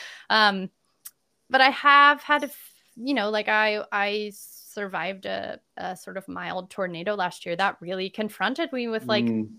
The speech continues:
Speaker 1: my own feelings around death and dying and, and what it feels like to be in a body with a nervous system and have sort of my animal instincts tell me to be afraid, where,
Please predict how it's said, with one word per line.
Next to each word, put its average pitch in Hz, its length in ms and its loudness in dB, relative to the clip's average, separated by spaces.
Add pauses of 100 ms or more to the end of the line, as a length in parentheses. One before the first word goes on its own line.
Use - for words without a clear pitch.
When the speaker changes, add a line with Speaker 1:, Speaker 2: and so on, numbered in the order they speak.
(280)
Speaker 1:
my 196 320 2
own 254 640 0 (220)
feelings 180 420 -10
around 165 240 -4
death 165 180 -8
and 180 140 -10
dying 170 520 -8
and, - 340 -12
and 180 180 -10
what 185 160 0
it - 160 -6
feels 208 300 -2
like 214 200 -2
to 208 120 -4
be 185 240 -10
in 190 100 -4
a 190 140 -2 (360)
body 240 540 -2 (640)
with 202 220 -4
a 202 80 -2
nervous 202 400 -2
system - 560 -10
and 185 160 -10
have 170 300 0
sort 196 240 -4
of 190 140 -4
my 165 240 -6
animal 190 420 -6
instincts 202 560 -10
tell 175 200 -4
me 180 300 -10
to - 120 -18
be 170 140 -10
afraid, 185 640 -6 (160)
where, 170 440 -6